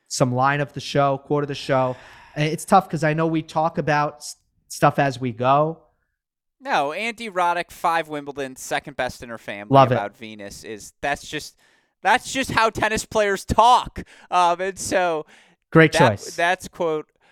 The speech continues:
Speaker 2: or the look in the eyes after thirty thousand people. Character of the sto-, this would be, this will be my last point, I promise.
Speaker 1: Okay.
Speaker 2: There has been lots of discussion. Should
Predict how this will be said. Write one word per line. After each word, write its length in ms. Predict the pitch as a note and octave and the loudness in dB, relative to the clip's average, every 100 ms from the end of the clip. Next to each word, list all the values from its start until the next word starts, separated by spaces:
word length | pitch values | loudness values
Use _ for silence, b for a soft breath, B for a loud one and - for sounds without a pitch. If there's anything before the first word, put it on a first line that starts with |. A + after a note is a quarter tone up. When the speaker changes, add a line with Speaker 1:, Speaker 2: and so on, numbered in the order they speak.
| b | b
Speaker 2:
or 200 | - F3 | -6 -4
the 140 | F3+ E3 | -2 -2
look 220 | D#3 D3+ | -2 -4
in 80 | D3+ | -8
the 120 | C#3+ | -4
eyes 380 | B2+ B2+ B2 - | -4 -2 -6 -8
after 240 | A#2+ - | -10 -12
thirty 280 | A#2+ C3 B2 | -10 -10 -10
thousand 400 | A#2+ A#2 A2+ G#2+ | -8 -8 -8 -18
people. 580 | - G#2 - G#2+ G#2 - b b b b b _ _ _ _ - | -16 -16 -8 -6 -6 -10 b b b b b _ _ _ _ -10
Character 420 | - A3 G#3 F#3 | -2 0 0 0
of 120 | E3 C#3 | -2 -2
the 100 | B2+ | -10
sto-, 300 | - - - _ _ _ _ _ _ _ _ _ _ D#3 | -12 -12 -14 _ _ _ _ _ _ _ _ _ _ -8
this 200 | F3+ F#3 | -6 -6
would 100 | G3+ | -6
be, 140 | F#3 | -6
this 200 | C#3+ E3 | -6 -8
will 80 | E3+ | -8
be 100 | C#3+ | -8
my 100 | C3+ | -8
last 300 | A#2+ G#2+ - | -6 -6 -8
point, 200 | - C#2 | -14 -16
I 40 | D#2 | -14
promise. 540 | - - - - - _ _ _ | -14 -14 -18 -20 -20 _ _ _
Speaker 1:
Okay. 160 | B2+ - | -4 0
Speaker 2:
There 160 | C#3+ D#3+ | 2 0
has 200 | E3+ - | -2 -2
been 180 | F3 | -4
lots 320 | D#3+ D#3 D#3 E3+ | -2 -4 -4 -10
of 80 | |
discussion. 640 | - C#3 - F#2+ - - _ _ _ _ | -14 -12 -8 -8 -10 -20 _ _ _ _
Should 560 | - - - F3 E3+ | -14 -10 -4 -4 -4